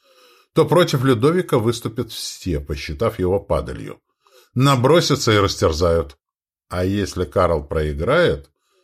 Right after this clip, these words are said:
то за судьбу Бургундии больше не дадут и ломаного гроша. Ему и Паук, и Фридрих припомнят все.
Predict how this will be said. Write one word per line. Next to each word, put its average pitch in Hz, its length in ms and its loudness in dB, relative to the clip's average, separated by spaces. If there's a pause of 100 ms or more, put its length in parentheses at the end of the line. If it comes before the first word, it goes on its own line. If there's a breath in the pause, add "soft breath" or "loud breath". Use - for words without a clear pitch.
(160)
то 101 300 -4
за 98 140 -6
судьбу 107 400 -8
Бургундии 104 560 -4
больше 92 340 -2
не 98 160 -2
дадут 90 420 0
и 107 40 -2
ломаного 90 540 -2
гроша. 92 680 -8 (480)
Ему 90 300 -6
и 98 60 -6
Паук, 101 480 -2
и 92 40 -2
Фридрих 101 480 -4
припомнят 95 580 -4
все. 95 520 -4